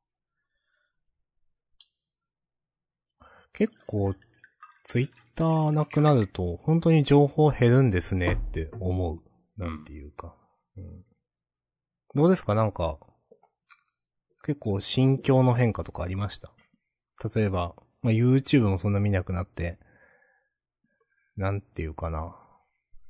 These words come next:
Speaker 1: ゆったりとした時間が過ごせるようになったとかありますか？
Speaker 2: あー、なった気がする。
Speaker 1: おー。
Speaker 2: 前よりは。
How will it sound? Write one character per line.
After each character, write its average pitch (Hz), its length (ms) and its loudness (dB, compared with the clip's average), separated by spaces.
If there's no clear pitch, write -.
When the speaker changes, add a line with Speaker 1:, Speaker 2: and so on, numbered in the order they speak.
Speaker 1:
ゆ 117 140 0
っ - 20 -4
た - 300 2
り 117 100 4
と 95 120 -8
し - 80 -10
た 101 100 -2
時 98 100 -2
間 98 300 0
が 95 180 -2
過 - 160 -8
ご 107 140 -4
せ 107 180 0
る 98 80 0
よ 90 140 -2
う 92 40 -2
に 101 80 -4
な 90 120 -8
っ - 20 -14
た - 280 -2
と - 80 -20
か - 140 -12
あ - 20 -10
り 85 80 -12
ま 82 140 -16
す - 100 -20
か？ - 160 -20
Speaker 2:
あ 110 920 12
ー、 107 60 -4
な 175 220 12
っ - 140 -2
た 131 140 -4
気 123 220 -6
が 135 220 6
す 139 280 -2
る。 131 380 2
Speaker 1:
お 85 400 -4
ー。 95 60 -6
Speaker 2:
前 123 280 12
よ 120 140 6
り 107 120 2
は。 85 280 0